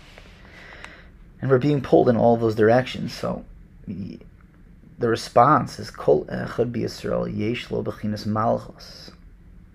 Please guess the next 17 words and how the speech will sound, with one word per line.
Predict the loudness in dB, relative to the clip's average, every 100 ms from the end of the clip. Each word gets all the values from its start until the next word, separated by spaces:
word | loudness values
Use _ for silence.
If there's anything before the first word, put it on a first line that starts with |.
| -20 -20 -20 -20 -20 -20 -8
Some | 2 2 2
people | -4 -2 2 0 -2 -14 -20 -20 -20 -20 -18 -6
are | -6
shoyrer | 2 4 4 4 2
bebeso, | 2 8 8 8 0 -12 -14 -18
okay? | -6 -2 0
Meaning | 0 0 0
to | 0
say, | 4 6 4 0 -8 -20 -20 -20 -20 -4
even | 2 6 8
your | 8
home, | 6 0 0 0 -4 -10 -20 -20 -20 -20 -20 -10
which | -8 -6
seems | 0 0 0
so | 2 4 6 4
incredibly, | -2 0 4 6 4 0 -2 -4 -12 -8
incredibly | -6 2 4 6 4 2 2